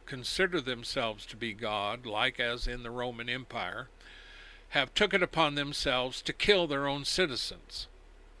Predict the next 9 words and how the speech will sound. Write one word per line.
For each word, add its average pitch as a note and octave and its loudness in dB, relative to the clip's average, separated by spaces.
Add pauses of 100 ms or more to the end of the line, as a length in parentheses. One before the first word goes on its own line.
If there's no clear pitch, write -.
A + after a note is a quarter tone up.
(680)
Make D3+ 8
no E3+ 4
mistake, E3 0
even D#3+ 2
the C3+ -4
three E3 4
Hebrew D3+ 0
children A#2+ 0
faced - 2